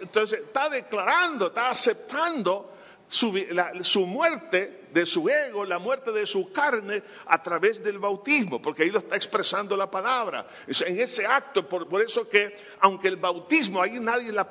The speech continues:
ninguna de las personas está diciendo algo, pero en esta, en el acto, en esa, digamos, ah, en ese momento de ser sumergido en el agua y salir del agua, está, lo que está expresando es,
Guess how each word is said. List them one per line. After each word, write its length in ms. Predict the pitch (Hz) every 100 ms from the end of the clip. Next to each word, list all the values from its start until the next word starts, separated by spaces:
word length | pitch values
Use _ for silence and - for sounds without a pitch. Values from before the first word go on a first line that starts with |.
| 196
ninguna 320 | 185 190 247
de 80 | 226
las 80 | 196
personas 340 | 190 240 208
está 160 | 214 220
diciendo 520 | 202 214 214 196 196
algo, 380 | 277 226 165 170
pero 180 | 180
en 80 | 180
esta, 380 | 233 196 - 175 180
en 160 | 170
el 180 | 175 190
acto, 640 | 277 - - 165 160 - - - - - -
en 120 | 165
esa, 300 | 262 - 233
digamos, 540 | 196 214 226 226 -
ah, 260 | 196 180 170 - - - - - - -
en 120 | - 247
ese 180 | 262
momento 480 | 226 208 240 254 226
de 140 | 202 185
ser 420 | 165 160 220 240
sumergido 720 | - 208 180 - 294 302 247
en 80 | 220
el 120 | 185
agua 320 | 160 160 170
y 120 | 190
salir 420 | 151 160 185 294
del 200 | 233 233
agua, 280 | 185 180 185
está, 260 | 160 240 208
lo 140 | 196
que 80 | 185
está 160 | 165 269
expresando 680 | - 226 196 233 247 208
es, 220 | 208 254